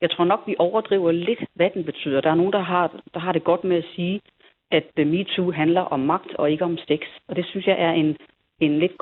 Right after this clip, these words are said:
kunstig opdeling, fordi der er også noget, der bare hedder helt almindeligt begær, som kan, øh, overmande et menneske. Så det ikke måske handler så meget om magt og udnyttelse, men simpelthen om seksuel begær.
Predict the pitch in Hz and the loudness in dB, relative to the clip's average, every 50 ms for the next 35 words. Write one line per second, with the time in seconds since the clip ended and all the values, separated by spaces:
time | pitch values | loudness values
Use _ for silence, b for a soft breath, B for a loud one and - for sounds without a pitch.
0 | - - 226 240 262 - - - - 160 180 - - 156 135 104 117 104 - - | -2 -2 0 0 0 -2 -4 -2 0 0 -2 0 -2 -2 -2 0 -2 -4 -4 -4
1 | 143 139 143 143 135 147 180 - 185 175 180 175 165 - 151 170 165 165 160 160 | -6 -4 0 2 2 2 2 4 2 2 2 2 0 0 -2 -2 2 2 2 4
2 | 135 170 170 156 143 151 170 180 160 147 - - 143 - - 160 156 143 - - | 4 2 0 0 0 -2 -2 -2 -4 -8 -4 -4 -4 0 2 0 2 0 -4 -8
3 | - - - 135 131 - - 143 135 131 - - _ - 143 131 - 127 135 143 | -14 -6 -6 -6 -4 -2 2 2 2 2 0 -14 _ -2 0 0 2 2 2 2
4 | 160 175 165 147 139 143 139 127 117 - 139 139 143 165 170 - - 151 135 B | 2 2 2 2 0 0 2 0 -2 -2 -2 0 0 0 -2 -2 -4 -4 -4 B
5 | B B B B B B - 156 147 175 185 - 175 165 160 - 175 160 156 156 | B B B B B B 0 2 2 2 0 0 -2 -4 -2 -2 -2 0 2 2
6 | 165 170 165 160 147 143 139 151 160 147 131 127 151 190 208 - - 147 151 165 | 2 2 2 0 0 2 2 2 2 2 2 2 0 0 0 -2 -2 0 0 0
7 | 202 202 175 170 165 170 - - 147 143 139 135 - 170 156 143 143 147 - - | 2 2 0 0 0 -2 -8 -4 -2 -2 -2 0 0 -2 -2 -2 -2 -4 -2 -2
8 | 123 120 - - 139 - - 147 139 - - 127 147 147 139 | -4 -4 -4 -6 -8 -2 0 0 0 0 -2 0 2 2 2